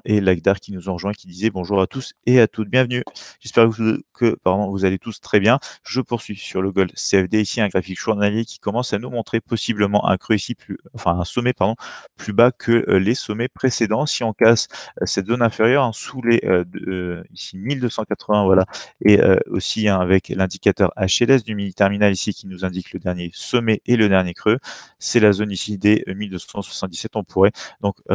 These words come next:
respirer un petit peu et revenir sur des zones de structure, euh, précédentes. Attention à la moyenne mobile exponentielle cinquante, possible aussi en niveau dynamique de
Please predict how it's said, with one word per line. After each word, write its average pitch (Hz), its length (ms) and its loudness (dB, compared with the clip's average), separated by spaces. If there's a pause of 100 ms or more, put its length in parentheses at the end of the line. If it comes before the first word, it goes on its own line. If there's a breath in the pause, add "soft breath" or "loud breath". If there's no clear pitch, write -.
respirer 101 340 2
un 104 120 4
petit - 160 -12
peu 113 200 0 (280 loud breath)
et 98 100 4
revenir 101 320 2
sur 95 220 -4
des 92 100 -2
zones 101 160 -4
de 92 100 -10
structure, - 540 -4 (340 loud breath)
euh, 95 120 2
précédentes. 110 680 2
Attention 98 400 -4
à 98 40 0
la 95 100 0
moyenne 92 180 -4
mobile 92 220 -4
exponentielle 90 480 -8
cinquante, 98 340 -8
possible 95 380 -14
aussi 107 240 -10 (260 loud breath)
en 98 120 -2
niveau 95 280 -2
dynamique 92 640 -2
de 107 200 -2